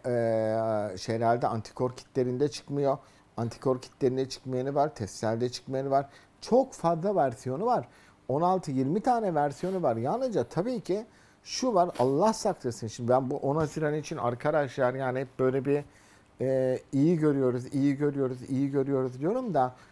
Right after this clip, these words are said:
yüzde yirmi yanılma payımız var. Eğer yanılırsak ayvadayız zaten. Eğer yanılırsak bu işin sonu feci olur. On dokuz Kasım'da hiper virüse girer, vurur atar. Yüzde yirmidir yanılma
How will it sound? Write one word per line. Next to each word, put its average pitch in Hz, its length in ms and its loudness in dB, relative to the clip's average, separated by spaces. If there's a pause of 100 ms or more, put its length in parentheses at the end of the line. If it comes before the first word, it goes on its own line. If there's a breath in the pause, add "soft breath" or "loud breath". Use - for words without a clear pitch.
(200 soft breath)
yüzde 123 260 0
yirmi 143 280 2
yanılma 139 360 0
payımız 110 480 -6
var. 202 220 -2 (440 soft breath)
Eğer 139 240 4
yanılırsak 160 600 -2
ayvadayız 131 520 0
zaten. 110 420 -6
Eğer 127 240 2
yanılırsak 170 560 -4 (120)
bu 127 80 -2
işin 123 160 -8
sonu 135 260 -10
feci 123 340 -4
olur. 208 220 -2 (400 loud breath)
On 139 180 2
dokuz 147 280 -2
Kasım'da 139 400 -4
hiper 139 680 0
virüse 113 340 -2
girer, 165 440 0 (460 soft breath)
vurur 175 280 2
atar. 131 440 0 (300 soft breath)
Yüzde 135 240 2
yirmidir 151 440 2
yanılma 120 500 -4